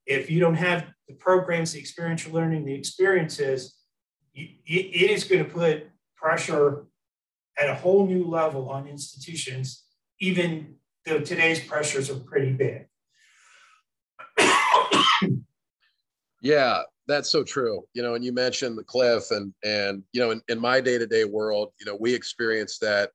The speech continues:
Speaker 2: ev-, every day talking to a number of institutions, you know, the concern about how, you know, how, how do we differentiate? How do we separate ourselves? Because to your point, that's where the reality sets in. You
Speaker 1: Yep.
Speaker 2: know, it's, you, you,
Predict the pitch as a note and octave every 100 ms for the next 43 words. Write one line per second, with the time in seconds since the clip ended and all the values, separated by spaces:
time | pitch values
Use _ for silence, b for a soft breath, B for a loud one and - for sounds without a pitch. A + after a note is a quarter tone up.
0 | A2 F#2 - - A#2 A2 G#2+ B2 G#2 A#2+
1 | A2+ A#2 G#2 - A2+ G#2 G2+ G2+ G2 G2
2 | F2+ - - G2+ G#2+ D2+ - G2 G2 F2+
3 | F2 - G#2+ G#2+ G2+ G2 F#2+ - _ _
4 | _ - A#2+ - A2+ G#2+ G#2 - A2+ -
5 | _ - A2+ A#2 A#2 A#2 G#2+ A#2+ B2 -
6 | A2 E2 D2+ _ _ G#2+ A2+ A#2+ - C3+
7 | C3 C#3 G#2 F2 - F2+ C2 - - G#2+
8 | - A#2 F#2+ - A2 - D#3+ D3 B2 -
9 | b b _ B2 D3 - D3+ C#3 B2 A#2
10 | A2+ A#2+ C#3 C#3 D3+ C3+ D#3 G3+ - -
11 | _ _ _ G#2 B2 C3 B2+ - - _
12 | G#2+ B2 A2 A#2+